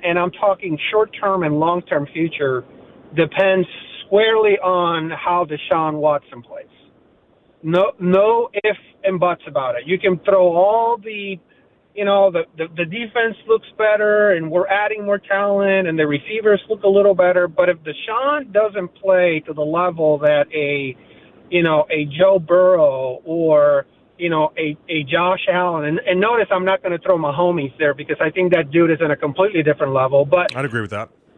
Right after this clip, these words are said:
Speaker 1: I, I mean, if you're not playing at that level or close to that level, we don't have a chance. And, and listen, I know Stefanski can,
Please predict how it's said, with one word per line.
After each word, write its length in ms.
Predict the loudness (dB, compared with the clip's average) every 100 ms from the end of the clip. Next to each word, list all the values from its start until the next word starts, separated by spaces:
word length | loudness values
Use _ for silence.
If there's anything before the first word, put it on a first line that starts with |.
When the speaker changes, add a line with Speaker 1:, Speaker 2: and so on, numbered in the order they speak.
| _ _ -10
Speaker 1:
I, 200 | -6 -2
I 20 |
mean, 140 | -2 -2
if 160 | -4 -4
you're 180 | -2 -2
not 180 | -2 -6 _ -4
playing 320 | -4 -2 -2
at 160 | -4 -6
that 280 | -4 -4 -2
level 560 | 0 0 2 2 2 -4 _ -4
or 160 | -2
close 400 | -2 -2 0 0 -4 -10
to 100 | -2
that 240 | -2 -2
level, 480 | -4 -2 0 0 -2 -8 -20 -12
we 120 | -6
don't 160 | -2 0
have 140 | -2
a 60 | -4
chance. 480 | -6 -4 -6 -8 -16 -20 -20 -8
And, 200 | -4 -4 -2
and 120 | 0
listen, 300 | 2 0 -2 -6 _ _
I 200 | -4 -4
know 340 | -4 0 2 0 -4
Stefanski 720 | -8 -4 -4 -4 -10 -14 -12
can, 140 | -12